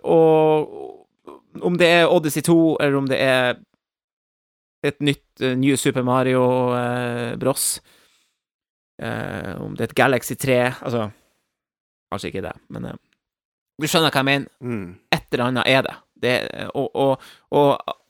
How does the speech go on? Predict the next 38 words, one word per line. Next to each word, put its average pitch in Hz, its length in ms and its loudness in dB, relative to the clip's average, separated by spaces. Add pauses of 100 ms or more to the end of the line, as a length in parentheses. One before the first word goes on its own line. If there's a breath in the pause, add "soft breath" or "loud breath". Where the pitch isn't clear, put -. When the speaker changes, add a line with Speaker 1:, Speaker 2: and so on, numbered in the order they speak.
(920)
Speaker 1:
jeg 151 100 2
har 190 200 6
lyst 151 240 2
til 131 80 4
å, 120 80 2 (160)
å, 123 160 2 (320)
å 127 80 -6 (320)
vedde 120 380 -4 (260)
hundre 139 240 -2
kroner, 123 320 -2
holdt - 160 -10
på - 0 -
å - 80 0
si, - 240 -2
på, 120 160 -4 (480 loud breath)
på 143 100 2 (140)
at, 120 240 -4
eh, 120 400 -2 (720 soft breath)
eh, 127 540 -12 (280)
det 135 120 -6
kommer 143 320 2
et - 80 -8
nytt - 200 -8
Mario-spill 113 480 -4
i 110 40 -4
år. 113 200 -8 (300)
Men 127 220 -4
det 131 140 2 (140)
blir 151 120 -2
nok 131 160 -4
sikkert - 320 -6
ikke - 200 -8
før, 110 280 -6 (880)
eh, 117 720 -14 (1300)
på 123 100 -8
slutten - 320 -12
av - 80 -10
året. - 120 -20